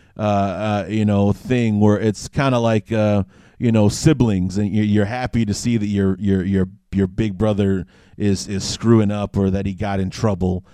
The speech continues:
uh, and, and things like that. It just seems petty and childish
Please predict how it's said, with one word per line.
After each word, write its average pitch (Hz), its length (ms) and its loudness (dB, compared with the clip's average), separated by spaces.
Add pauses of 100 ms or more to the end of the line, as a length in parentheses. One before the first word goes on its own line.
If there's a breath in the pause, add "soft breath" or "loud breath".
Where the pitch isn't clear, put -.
(280 soft breath)
uh, 90 300 0
and, 90 160 -4
and 95 160 -2
things 95 260 0
like 90 220 -2
that. 92 220 -2
It 87 80 -6
just - 240 -6
seems 120 300 2
petty 123 440 -4
and 101 160 -2
childish 95 640 -2